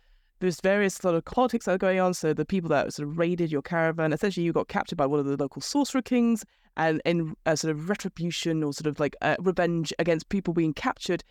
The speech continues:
the Elven clan, who it is, have gone, "We're gonna poison every oasis." And you're like,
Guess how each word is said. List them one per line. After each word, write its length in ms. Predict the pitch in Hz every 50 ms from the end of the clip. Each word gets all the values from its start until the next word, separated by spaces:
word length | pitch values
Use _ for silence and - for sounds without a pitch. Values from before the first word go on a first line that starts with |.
| _ _
the 180 | - 170 - - _
Elven 460 | - 185 220 226 226 220 196 202 202 185
clan, 540 | - - 190 208 202 175 156 147 143 143 143
who 140 | 139 156 156
it 100 | 147 151
is, 100 | 147 -
have 140 | 151 147
gone, 320 | - 160 156 151 147 151 147 - _ _ _ _ -
"We're 200 | 156 170 220 240
gonna 140 | 214 196 196
poison 380 | - 214 214 208 226 233 214 - _ _ _
every 380 | - 269 262 240 240 247 220 -
oasis." 560 | - 165 165 - - - - - - - -
And 120 | - 185 208
you're 100 | 214 208
like, 200 | 208 214 202